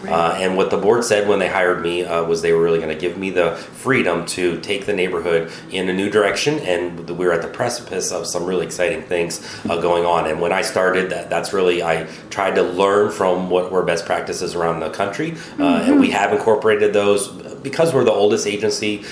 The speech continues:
Speaker 2: dedicated to a single neighborhood in Erie, we wanna be the, uh, focal point and the best practice, and we're easily and welcome to share, uh, with our other neighborhood groups, but we wanna be, you know, the best example of what a neighborhood can do with the right resources.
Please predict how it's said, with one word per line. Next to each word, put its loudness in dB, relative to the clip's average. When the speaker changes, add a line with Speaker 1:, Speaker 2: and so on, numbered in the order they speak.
Speaker 2:
dedicated 0
to 2
a 0
single 0
neighborhood 0
in -4
Erie, 0
we 0
wanna 4
be -2
the, 2
uh, 0
focal -2
point -2
and -6
the -4
best 0
practice, -2
and -4
we're 2
easily 0
and -2
welcome 0
to -6
share, 0
uh, 2
with 2
our 2
other 2
neighborhood 0
groups, 2
but 0
we -2
wanna 2
be, -4
you -6
know, 0
the 0
best 0
example 0
of 0
what 2
a -2
neighborhood 0
can -6
do -2
with -2
the -6
right -2
resources. -10